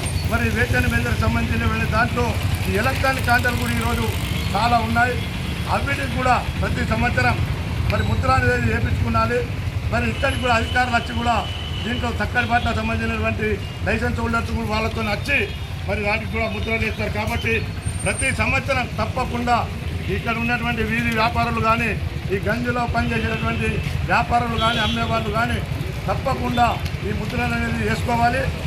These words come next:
ముద్రలు వేసుకోకపోతే మరి వినియోగదారుడికి తక్కువ తూకం వచ్చేటటువంటి మరి ఆ, ఆ ఇది ఉంటుంది. కాబట్టి మీరందరూ కూడా తప్పకుండా ముద్ర అనేది వేసుకోవాలి. మరి ఎవరు నేను మరి వినియోగదారులతో కూడా కోరుతా ఉన్నాను, మరి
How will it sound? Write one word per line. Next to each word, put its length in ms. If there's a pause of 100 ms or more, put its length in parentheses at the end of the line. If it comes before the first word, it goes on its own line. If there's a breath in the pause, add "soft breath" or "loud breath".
(160)
ముద్రలు 360
వేసుకోకపోతే 720 (440)
మరి 180 (340)
వినియోగదారుడికి 880 (400)
తక్కువ 300 (100)
తూకం 320
వచ్చేటటువంటి 680 (420)
మరి 140 (100)
ఆ, 40 (320)
ఆ 140
ఇది 160
ఉంటుంది. 320
కాబట్టి 380 (460)
మీరందరూ 540
కూడా 180
తప్పకుండా 460 (120)
ముద్ర 260
అనేది 260
వేసుకోవాలి. 540 (400)
మరి 180 (500)
ఎవరు 220 (100)
నేను 200 (360)
మరి 200
వినియోగదారులతో 580 (100)
కూడా 200
కోరుతా 320
ఉన్నాను, 280 (400)
మరి 100